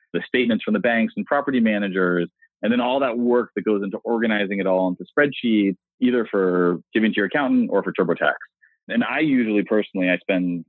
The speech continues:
or I used to, I would say, I would end up spending a weekend or two pulling everything together. But now Stessa has totally changed all that. So for my L L Cs, which I personally give to an accountant versus properties I don't have an L L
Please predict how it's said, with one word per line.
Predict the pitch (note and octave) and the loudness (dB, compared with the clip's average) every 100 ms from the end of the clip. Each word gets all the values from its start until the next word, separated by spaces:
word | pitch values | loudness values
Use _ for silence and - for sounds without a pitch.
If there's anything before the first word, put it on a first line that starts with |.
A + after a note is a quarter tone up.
| - | -4
or | E2 | -2
I | E2 | 0
used | F2+ B2+ B2+ | 0 0 0
to, | F#2 E2+ | 0 2
I | D#2+ | 0
would | D#2+ - | -4 0
say, | E2 D#2 D#2 _ - | 0 2 -2 _ -10
I | C3 | -4
would | D#3 D3 | -2 0
end | C3 | -2
up | A#2 | -2
spending | - A#2 A2+ | -2 -2 0
a | G#2+ | 0
weekend | G#2+ D#3 D#3 A#2+ | 0 0 0 -2
or | G#2 F2+ | -2 -2
two | F#2+ F2+ - | -4 -4 0
pulling | A#2 G#2+ | 0 2
everything | G2+ G2 G2 | 0 -2 -4
together. | F2 F2 G2 E3 - _ _ - | -4 -2 0 0 -4 _ _ -4
But | A2 | 0
now | C#3+ | 0
Stessa | - A#2+ - A2+ G#2 | 0 -2 0 0 0
has | F#2+ | 0
totally | G#2+ G#2 F#2 | -2 0 -2
changed | F2+ F2+ D2+ | -2 -2 -2
all | C#2+ | -4
that. | C2 _ F2 | -4 _ -4
So | E2+ E2+ - | -2 -2 -2
for | A2 | -2
my | A2 | -2
L | B2 C#3 | 0 0
L | B2 - | -2 -2
Cs, | F#3 B2+ A2 G2+ | -2 0 -2 -4
which | G2 | -4
I | G#2 | -4
personally | G2 G2 - F#2+ | -2 -4 -2 -2
give | F#2 F2 | -2 -2
to | F2+ | -2
an | |
accountant | E2+ F2 E2 F2 E2 | -2 0 -2 -2 -2
versus | F#2 F2 E2+ _ _ | 2 2 2 _ _
properties | G2 F2+ D#2+ | -2 0 -2
I | |
don't | G2+ E3 | 0 0
have | C3+ | 0
an | A#2+ | 0
L | |
L | A2+ | 0